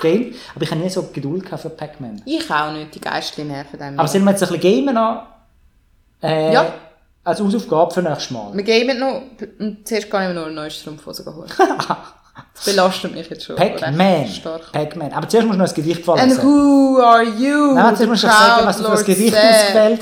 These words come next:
Speaker 1: hast.
Speaker 2: Oh, okay.
Speaker 1: Ein Wappengedicht.
Speaker 2: Ein Wappengedicht, weil wir haben ja gerade das Thema Wappen gehabt.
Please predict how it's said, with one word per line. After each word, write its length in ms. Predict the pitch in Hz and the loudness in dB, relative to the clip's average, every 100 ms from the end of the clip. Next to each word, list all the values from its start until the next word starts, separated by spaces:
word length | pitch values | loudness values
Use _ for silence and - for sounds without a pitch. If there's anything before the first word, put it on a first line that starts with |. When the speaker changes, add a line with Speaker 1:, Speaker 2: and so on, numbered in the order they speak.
| - | -4
Speaker 1:
hast. 300 | 202 104 - | -6 -6 -4
Speaker 2:
Oh, 500 | 190 160 - - - | -4 -6 -14 -16 -12
okay. 200 | 190 175 - | -10 -10 -6
Speaker 1:
Ein 180 | 143 160 | -2 2
Wappengedicht. 920 | 214 - 247 240 135 139 - - - _ | 0 0 -2 -2 -4 -8 -12 -20 -20 _
Speaker 2:
Ein 180 | 196 190 | -10 -4
Wappengedicht, 680 | 196 196 240 233 233 240 - | -4 -4 -8 -6 -8 -8 -10
weil 140 | 202 | -8
wir 100 | 196 | -8
haben 140 | 190 185 | -8 -8
ja 80 | |
gerade 140 | 165 165 | -10 -12
das 120 | - | -14
Thema 380 | - 170 160 151 | -12 -12 -12 -12
Wappen 260 | 156 - 196 | -14 -16 -20
gehabt. 220 | 254 | -20